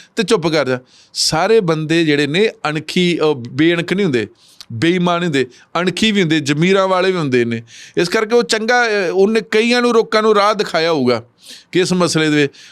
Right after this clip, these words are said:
ਔਰ ਸ-, ਜਿੰਨਾ ਸਰਕਾਰਾਂ ਨੇ, ਪੋਲੀਟੀਸ਼ੀਅਨਾਂ ਨੂੰ ਸਿਕਿਉਰਿਟੀ ਦਿੱਤੀ ਹੈਗੀ, ਲੋਕਾਂ ਨੂੰ, ਉਹਨਾਂ ਨੂੰ ਵੀ ਜਵਾਬ ਲੈਣਾ ਚਾਹੀਦਾ ਉਹਨਾਂ ਕੋਲ ਵੀ ਇਹੋ ਜਿਹੇ ਜਿਹੜੇ ਗੰਦੇ ਬੰਦੇ ਆ ਗਏ ਨੇ, ਜਿਹੜੇ ਝੂਠੇ ਪਖੰਡੀ ਸਰਕਾਰੀ ਸਾਹਣ ਨੇ,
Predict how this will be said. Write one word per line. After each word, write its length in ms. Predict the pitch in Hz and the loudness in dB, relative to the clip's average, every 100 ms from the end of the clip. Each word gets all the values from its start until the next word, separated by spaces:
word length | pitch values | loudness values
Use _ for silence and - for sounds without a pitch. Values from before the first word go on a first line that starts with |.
| - | -6
ਔਰ 220 | - 240 233 | -2 0 0
ਸ-, 160 | - 160 | -2 -2
ਜਿੰਨਾ 320 | 156 208 233 | -2 0 0
ਸਰਕਾਰਾਂ 500 | 214 185 185 180 185 | 0 0 0 0 0
ਨੇ, 80 | 185 | -2
ਪੋਲੀਟੀਸ਼ੀਅਨਾਂ 540 | 180 180 185 180 208 | 0 0 2 0 0
ਨੂੰ 160 | 196 196 | 0 -2
ਸਿਕਿਉਰਿਟੀ 380 | - 190 202 196 | 2 2 2 0
ਦਿੱਤੀ 300 | 190 - 214 | -2 0 0
ਹੈਗੀ, 160 | 196 | 2
ਲੋਕਾਂ 320 | 233 226 226 | 2 2 2
ਨੂੰ, 80 | 214 | 0
ਉਹਨਾਂ 200 | 226 254 | 2 2
ਨੂੰ 140 | 254 247 | 0 0
ਵੀ 60 | |
ਜਵਾਬ 400 | 196 202 190 175 | 0 2 2 0
ਲੈਣਾ 280 | 185 180 180 | 0 0 0
ਚਾਹੀਦਾ 280 | 175 185 185 | -2 0 0
ਉਹਨਾਂ 160 | 156 | 0
ਕੋਲ 120 | 147 135 - - - | 0 -2 -6 -12 0
ਵੀ 80 | 196 | 2
ਇਹੋ 180 | 226 | 4
ਜਿਹੇ 120 | 233 233 | 2 2
ਜਿਹੜੇ 220 | 226 220 | 2 0
ਗੰਦੇ 500 | 165 139 160 180 208 | -2 -2 0 2 2
ਬੰਦੇ 320 | 202 196 214 | 2 2 2
ਆ 120 | 180 | 2
ਗਏ 160 | 147 156 | 0 0
ਨੇ, 180 | 156 160 | 0 0
ਜਿਹੜੇ 280 | 190 208 196 - - | 2 2 0 -8 -2
ਝੂਠੇ 360 | 208 180 - 190 | 0 0 2 -2
ਪਖੰਡੀ 600 | 190 196 180 175 196 180 - - | -2 -4 -2 0 0 -2 -8 -8
ਸਰਕਾਰੀ 520 | - 190 190 185 202 | -4 -2 0 0 0
ਸਾਹਣ 400 | 190 180 190 226 | -2 0 0 0
ਨੇ, 260 | 160 160 | 0 0